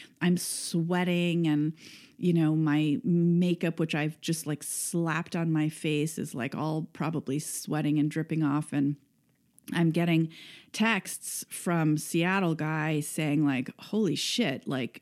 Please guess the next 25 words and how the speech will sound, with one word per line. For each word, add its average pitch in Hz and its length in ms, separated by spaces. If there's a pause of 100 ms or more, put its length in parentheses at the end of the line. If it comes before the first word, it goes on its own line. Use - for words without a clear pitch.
there's 160 540
this, 202 400 (100)
this 175 280
reading 160 400
is 139 120
intense. - 640
Like, 139 240 (440)
the, - 240
the, 135 600
the, 147 680 (320)
you 160 180
know, 143 120
the 143 120
venue, 160 540
like, 131 160
Grace 180 260
Cathedral, 175 560
like, 120 200
this 190 200
is 147 140
wild. 143 600
Like, 123 180
I - 40
can't 269 320
believe," 156 560